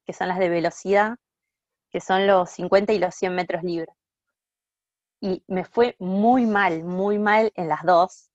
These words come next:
Eh, en una me penalizaron por la largada, eh, en la otra tuve una reacción muy lenta, y esas cosas para un velocista, o sea, para un nadador de pileta, velocista,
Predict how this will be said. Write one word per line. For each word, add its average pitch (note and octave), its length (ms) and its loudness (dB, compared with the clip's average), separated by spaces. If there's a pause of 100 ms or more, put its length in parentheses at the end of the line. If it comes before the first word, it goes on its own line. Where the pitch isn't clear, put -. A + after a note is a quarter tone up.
(220)
Eh, E3 320 -6
en E3+ 80 -6
una G3+ 200 0
me F#3 160 -2
penalizaron G#3 960 0 (520)
por E3 320 -2
la D#3+ 180 0
largada, G#3 640 2 (540)
eh, D#3+ 480 -4
en E3+ 120 -4
la E3 140 6
otra F#3 540 4
tuve G3 180 -2
una F3 120 0
reacción G3 440 -2
muy G3 200 0
lenta, G#3+ 580 2
y D#3 220 -6
esas F3+ 220 -6
cosas F#3+ 320 0
para E3 160 -2
un F3+ 80 -4
velocista, F3+ 640 0
o C#3+ 60 -6
sea, C#3+ 200 -8
para - 140 -10
un F3 80 -6
nadador E3+ 560 0
de D#3+ 140 -2
pileta, F3 540 -2
velocista, F3 560 -4